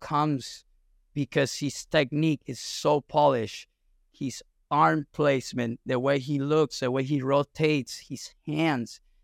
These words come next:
you know, it's so, the way he walks on the board, he stands,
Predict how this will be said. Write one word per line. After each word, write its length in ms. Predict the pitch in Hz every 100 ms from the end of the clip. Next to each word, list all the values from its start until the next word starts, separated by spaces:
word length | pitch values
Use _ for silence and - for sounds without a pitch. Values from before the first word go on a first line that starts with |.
| _
you 140 | 135 135
know, 300 | 139 139 139 _ _ _ _
it's 220 | 143 135
so, 560 | - - 160 160 160 151
the 160 | 143 135
way 220 | 156 160
he 220 | 143 143
walks 460 | 131 139 160 170 -
on 160 | 135
the 100 | 123
board, 400 | 113 117 113 110 -
he 160 | 143
stands, 680 | 123 - 156 170 123 113